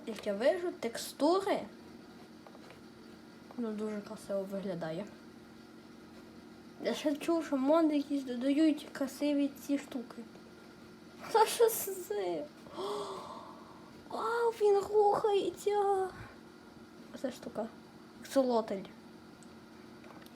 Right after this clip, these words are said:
Удочка? Що? Я беру тільки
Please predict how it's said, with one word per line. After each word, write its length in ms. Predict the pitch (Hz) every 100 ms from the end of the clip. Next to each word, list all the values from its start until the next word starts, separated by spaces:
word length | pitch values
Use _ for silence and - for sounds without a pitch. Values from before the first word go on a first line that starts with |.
| -
Удочка? 520 | 247 214 247 - 440 523 - - - - - - - - - -
Що? 240 | 233 233 262 - - - - - - - - - -
Я 100 | 202
беру 240 | 202 269 285
тільки 280 | 302 277